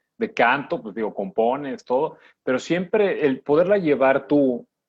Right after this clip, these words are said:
escuela y carrera profesional, no cualquiera, y, bueno, vas aprendiendo en las tablas. Ahora estamos, por el tema otra vez de la pandemia, un poquito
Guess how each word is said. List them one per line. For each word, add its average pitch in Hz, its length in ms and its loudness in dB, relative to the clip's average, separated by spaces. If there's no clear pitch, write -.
escuela 127 880 2
y 113 280 -8
carrera 139 340 -2
profesional, 120 560 -8
no 131 240 -2
cualquiera, 139 560 0
y, 139 540 0
bueno, 170 180 -2
vas 147 200 -2
aprendiendo 139 680 -2
en 127 100 -2
las 107 180 -2
tablas. 196 520 -2
Ahora 135 300 0
estamos, - 880 -10
por 107 120 -2
el 98 80 -6
tema 117 360 -4
otra 113 240 -2
vez 107 160 -2
de 101 80 -2
la 92 120 -4
pandemia, 101 320 -8
un 113 80 -8
poquito 92 840 -8